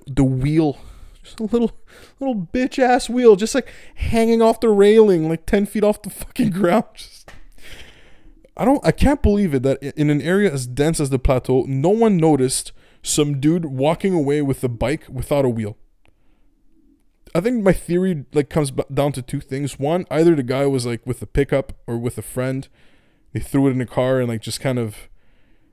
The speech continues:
they, they, they must have investigated the bike beforehand. You know what I mean? Like, they must have done a, a preliminary report before, uh,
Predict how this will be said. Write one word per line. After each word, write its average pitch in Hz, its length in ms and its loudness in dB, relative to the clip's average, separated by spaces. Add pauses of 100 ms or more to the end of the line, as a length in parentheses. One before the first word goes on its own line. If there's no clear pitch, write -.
(120)
they, 143 120 0
they, 160 180 -4
they 160 160 2
must 170 300 2
have 170 140 6
investigated 131 760 2
the 120 80 0
bike 110 320 -4
beforehand. 104 540 -4
You 107 100 -4
know 113 60 -2
what 113 80 -2
I 110 60 -2
mean? 113 220 -4
Like, 117 140 -6
they 127 100 -2
must 143 280 0
have 123 340 0 (1900)
done 127 180 0
a, 123 60 -2
a 127 120 -8
preliminary 151 680 4
report 135 640 4
before, 120 560 0
uh, 107 160 -4